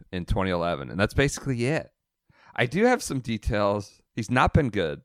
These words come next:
this year. He's l-, like, eh, this wasn't,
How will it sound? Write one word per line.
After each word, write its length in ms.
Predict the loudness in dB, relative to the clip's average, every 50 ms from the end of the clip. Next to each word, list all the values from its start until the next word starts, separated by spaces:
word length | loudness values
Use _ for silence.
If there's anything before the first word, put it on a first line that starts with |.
| _ -8
this 260 | -4 -4 -4 -4 -6
year. 300 | -10 -12 -14 -14 -14 -18 _ _ _ _ _ _ _ _ _ _ _ _ _ _ _ _ _
He's 240 | -12 -10 -10 -8 -6
l-, 140 | -6 -6 -2
like, 280 | -2 -2 -2 -2 -6 -12 -14 -12 -10 -8
eh, 220 | -8 -8 -8 -10 -10
this 280 | -8 -6 -6 -6 -4
wasn't, 320 | -4 -2 -2 -2 -2 -4